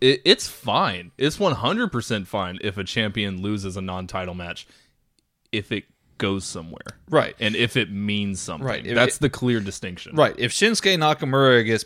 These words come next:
Speaker 2: gets pinned in some random ass tag team match against, you know, with, with Shorty G, and yet Shorty G doesn't get a, a, a, a shot at the Intercontinental title,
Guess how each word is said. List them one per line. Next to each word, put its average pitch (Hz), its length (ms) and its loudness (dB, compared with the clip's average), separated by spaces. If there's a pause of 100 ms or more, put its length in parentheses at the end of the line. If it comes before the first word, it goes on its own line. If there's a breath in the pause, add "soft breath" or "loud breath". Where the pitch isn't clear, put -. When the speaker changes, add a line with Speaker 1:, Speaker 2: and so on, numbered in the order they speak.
(180)
Speaker 2:
gets 113 300 -2
pinned 139 340 0
in 110 80 -2
some 113 240 -2
random 113 300 0
ass 104 220 0
tag 110 320 0
team 98 200 -10
match 95 300 -6
against, 98 320 -8 (340)
you 120 120 -4
know, 98 120 -6 (140)
with, 117 200 -4
with 120 280 -4
Shorty 139 420 4
G, 104 440 0 (260 loud breath)
and 120 120 -4
yet 110 140 0
Shorty 147 340 0
G 123 300 2
doesn't 113 300 0
get 110 120 0
a, 104 240 -2
a, 110 220 -4
a, 113 60 0 (180)
a 110 60 0
shot 110 560 2
at 104 240 -2
the 101 420 -4 (640 soft breath)
Intercontinental 120 540 2
title, 110 400 4